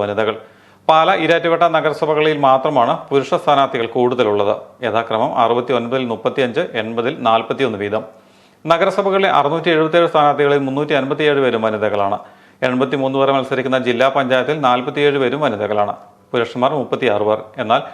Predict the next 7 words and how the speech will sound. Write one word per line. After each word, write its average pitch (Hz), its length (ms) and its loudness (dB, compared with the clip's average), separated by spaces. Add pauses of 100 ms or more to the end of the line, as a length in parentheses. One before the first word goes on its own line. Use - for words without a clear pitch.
(300)
ബ്ലോക്ക് 156 260 2
പഞ്ചായത്തുകളിലെ 165 500 0
സ്ഥാനാർത്ഥികളെ 139 500 0 (160)
ആകെ 139 220 0
എണ്ണത്തിൽ 127 300 -6
പുരുഷന്മാരാണ് 127 680 -2
മുന്നിൽ. 110 200 -4